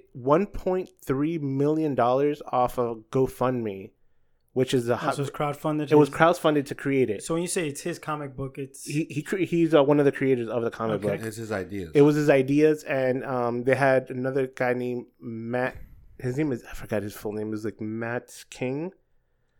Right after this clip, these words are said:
Speaker 1: uh, that created it with him. But what's great about it is that Netflix picked it up to be a, a live action
Speaker 3: Wow.
Speaker 1: movie.
Speaker 2: Who are they gonna
Speaker 1: Keanu Reeves.
Speaker 2: <laughs>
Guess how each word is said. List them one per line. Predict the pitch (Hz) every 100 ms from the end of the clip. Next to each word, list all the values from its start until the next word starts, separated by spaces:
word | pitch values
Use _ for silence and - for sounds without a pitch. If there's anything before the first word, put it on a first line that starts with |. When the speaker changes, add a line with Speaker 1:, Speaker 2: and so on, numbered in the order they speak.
| _ _
Speaker 1:
uh, | 120 120 117
that | 117 123 113 - _ _
created | - 139 143 139 127
it | 131
with | 143 170
him. | 131 110 110 - -
But | 175 143
what's | 147 131 131 -
great | - 240
about | 202 139 117
it | 117 -
is | 127 123 113
that | 120 113 - _ _ _ _ _ 127
Netflix | 147 240 - 127 -
picked | - 139 127
it | 113
up | 110 - _ _ _
to | - 113
be | 123 123 120 123 -
a, | 123 117 107 101 95 - _ 127
a | 127
live | 127 139 151
action | 139 131 - 151 135 135
Speaker 3:
Wow. | 90 90 113 80 113
Speaker 1:
movie. | 135 233 139 113 113 156 _ _ _
Speaker 2:
Who | - 160
are |
they | 151
gonna | 147 147 139 135 _ _
Speaker 1:
Keanu | - 156 185
Reeves. | 180 123 123 -
Speaker 2:
<laughs> | -